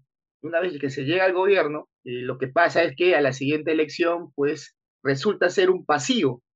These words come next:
haber gobernado en el país. Y no solamente resulta ser un pasivo, sino que puede ser hasta el propio presidente y los funcionarios que trabajaron durante ese gobierno procesados o judicializados. Esta situación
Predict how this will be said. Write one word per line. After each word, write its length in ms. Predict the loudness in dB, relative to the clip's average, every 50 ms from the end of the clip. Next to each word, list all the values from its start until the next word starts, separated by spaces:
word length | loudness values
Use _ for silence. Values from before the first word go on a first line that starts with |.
| _ _ _ _ -2
haber 260 | 0 2 2 2 2
gobernado 540 | 2 2 2 2 0 0 0 0 0 0 0
en 100 | -2 -6
el 100 | -6 -4
país. 480 | -4 -4 -4 -6 -10 -14 -18 -20 _ _ -10
Y 80 | -8
no 100 | -6 -6
solamente 400 | -2 0 2 2 2 2 2 0
resulta 340 | 0 0 0 -2 0 0 -2
ser 160 | 0 0 -2
un 120 | -4 -2 -2
pasivo, 440 | -2 -2 -2 -2 0 2 2 2 2
sino 300 | 0 -4 -4 -4 -4 -2
que 140 | -4 -6 -2
puede 260 | 0 0 2 2 2 0
ser 180 | 0 -2 -4 -4 -2 -2
hasta 380 | -2 -2 -2 -6 -8 -6 -4
el 120 | -4 -4 -6 _ _ _ _ _ _ _
propio 360 | 0 2 2 2 4 2 -2 -2
presidente 760 | -2 -6 -6 -4 0 2 2 2 2 0 -2 -4 -4 -2 -4
y 160 | -4 -6 -6
los 160 | -6 -6 -6
funcionarios 480 | -6 -6 -6 -4 0 0 0 0 0 -2
que 120 | -4 -4 -2
trabajaron 580 | -2 -2 -2 -2 -2 0 0 0 0 -2 -2
durante 360 | -4 -2 -2 -2 -2 -2 -4
ese 160 | -4 -2 -2 0
gobierno 500 | 2 2 2 0 0 -2 -4 -8 -8 _ _ _ _ _ _ _ _ -6
procesados 600 | -6 -4 -6 -8 -6 -2 2 4 4 2 2 0
o 60 | -6
judicializados. 1040 | -6 -6 -8 -8 -10 -10 -12 -12 -12 -12 -12 -6 -2 -2 -2 -2 -2 -6 -10 -16 _ -4
Esta 300 | -4 -4 -2 -2 -2 -2
situación 680 | -2 -4 -4 -4 -4 -4 0 0 0 0 0 -2 -8